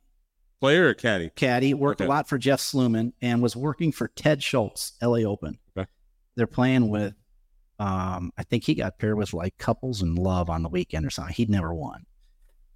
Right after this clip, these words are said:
Speaker 2: And I can't think of the hole, but it's on the back nine, par four. Hits a three wood out there. Player does, Ted Schultz. Never won on tour. And he's playing with these superstars, a little nervous. And he's got, uh, one fifty-five to the hole.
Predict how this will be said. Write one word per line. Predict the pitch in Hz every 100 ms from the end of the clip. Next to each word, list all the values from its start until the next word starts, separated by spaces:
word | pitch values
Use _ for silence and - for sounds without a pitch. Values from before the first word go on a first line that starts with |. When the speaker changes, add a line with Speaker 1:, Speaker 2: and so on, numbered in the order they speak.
| _
Speaker 2:
And | 110 104
I |
can't | 104 139 127
think | 135 127
of |
the | 117
hole, | 98 101
but | 90
it's | 92 107
on | 104
the |
back | 85 95 90
nine, | 82 85 90
par | - 87
four. | 87 - 69 - _ _ _ _ _ _ _ _ _
Hits | - 117 -
a |
three | 120 101 98
wood | 90
out | 87 82 -
there. | 82 85 - _ _ -
Player | 98 87
does, | 80 92
Ted | - 92
Schultz. | - - - - - _ _ _ - -
Never | - 107 117
won | 110 107
on | 107 107
tour. | 95 80
And | 90 107
he's | 104
playing | - 107 104
with | 98
these | 95 -
superstars, | 117 - - 82 78 165 -
a |
little | - 110
nervous. | 104 95 95 - - - - _ _ -
And | 123 113
he's | 113 110
got, | 123 110 -
uh, | 120 104
one | 104 127
fifty-five | - 127 101 110 107 95
to |
the | 101
hole. | 87 85 73